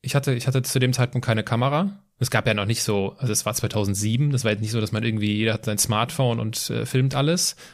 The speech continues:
und lädt irgendwelche Stories hoch, weil es das alles noch nicht so in dieser Form gab. Und ich hab angefangen, und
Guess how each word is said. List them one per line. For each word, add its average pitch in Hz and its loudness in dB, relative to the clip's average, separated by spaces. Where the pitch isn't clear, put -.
und 117 -4
lädt 117 0
irgendwelche 113 0
Stories 123 2
hoch, 143 0
weil 117 0
es 110 -2
das 113 -2
alles 113 -2
noch 113 0
nicht 110 -4
so 110 -2
in 113 -2
dieser 117 0
Form 104 -4
gab. 110 0
Und 120 0
ich - 0
hab 139 -4
angefangen, 143 0
und - -4